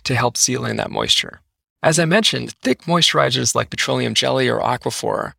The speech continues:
tend to work better than thinner lotions. So those are the first two things, avoiding triggers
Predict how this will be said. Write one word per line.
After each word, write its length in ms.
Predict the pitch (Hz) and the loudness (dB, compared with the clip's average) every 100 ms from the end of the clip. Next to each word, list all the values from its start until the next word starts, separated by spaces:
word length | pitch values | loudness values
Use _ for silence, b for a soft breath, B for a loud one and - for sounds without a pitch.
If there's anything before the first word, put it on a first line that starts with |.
| _ - | _ -2
tend 200 | 151 151 | 0 2
to 60 | |
work 200 | 139 131 | 0 -2
better 280 | 120 117 117 | 0 0 0
than 180 | 107 101 | -2 -6
thinner 280 | - 107 107 | -4 -2 -2
lotions. 600 | - - - - - - _ _ _ _ | -4 -4 -4 -4 -6 -6 _ _ _ _
So 120 | - 196 | 2 4
those 180 | 254 | 4
are 40 | 226 | 0
the 60 | |
first 280 | 180 170 - | 0 0 2
two 140 | - 139 | 0 -2
things, 340 | 113 - - | -4 -6 -8
avoiding 380 | 135 143 190 185 | -4 2 2 2
triggers 540 | - 147 143 143 139 | 0 0 2 2 0